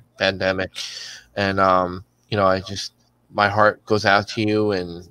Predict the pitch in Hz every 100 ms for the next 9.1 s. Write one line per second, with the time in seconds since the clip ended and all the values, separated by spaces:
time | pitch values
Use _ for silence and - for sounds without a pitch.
0 | - 101 95 92 98 - 92 - 95 -
1 | 95 92 90 90 87 87 - - - -
2 | - - 95 95 87 101 98 95 98 131
3 | 117 107 104 95 95 110 98 - 95 95
4 | 95 - 110 - 98 87 - - 92 90
5 | 90 - 104 - - 95 92 92 92 95
6 | 98 92 95 98 95 - - - - 107
7 | 98 - 107 87 90 90 92 107 110 120
8 | 107 104 92 92 - 92 95 85 85 82
9 | 82